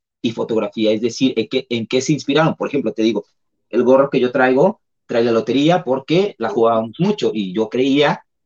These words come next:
Speaker 1: que es mexicana y voy a seguir creyendo que es mexicana, aunque digan que de-, que es de otro país,
Speaker 2: Ya
Speaker 1: ¿no?
Speaker 2: la, la
Speaker 1: Sí, ya la hice mexicana.
Speaker 2: Viste, ya.
Speaker 1: La bautizamos mexicana. Entonces,
Speaker 2: <laughs>
Speaker 1: algunos puntos a calificar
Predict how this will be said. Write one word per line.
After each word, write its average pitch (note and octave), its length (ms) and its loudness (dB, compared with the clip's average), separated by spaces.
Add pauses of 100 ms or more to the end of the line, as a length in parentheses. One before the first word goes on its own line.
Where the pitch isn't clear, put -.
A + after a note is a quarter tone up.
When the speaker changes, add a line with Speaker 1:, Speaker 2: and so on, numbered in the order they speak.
Speaker 1:
que A#2+ 80 -2
es A#2 80 -4
mexicana D3 500 -4
y C3+ 60 -4
voy F3 140 2
a F3 40 2
seguir F3 260 -2
creyendo F3 400 0
que F3 80 -4
es E3 40 0
mexicana, E3+ 360 -2
aunque D#3 160 -6
digan D3+ 180 -4
que D3+ 120 -6
de-, C#3 220 -4
que C#3 120 -6
es B2+ 60 -4
de C#3 60 -6
otro - 200 -8
país, - 360 -8 (800)
Speaker 2:
Ya G#3 380 0
Speaker 1:
¿no? A3+ 60 -4
Speaker 2:
la, A3 220 -2 (720)
la - 260 -12
Speaker 1:
Sí, D#3 220 6
ya C#3 120 2
la D3+ 140 4
hice D#3 180 0
mexicana. B2+ 560 -6 (320)
Speaker 2:
Viste, F3+ 440 -12
ya. G3 240 -16 (420)
Speaker 1:
La A2+ 160 2
bautizamos D3 560 0
mexicana. A#2+ 500 -2 (460)
Entonces, D3+ 360 0
Speaker 2:
<laughs> - 40 -6
Speaker 1:
algunos F3 400 0
puntos G3 380 -4
a D#3+ 80 -4
calificar C#3 720 -4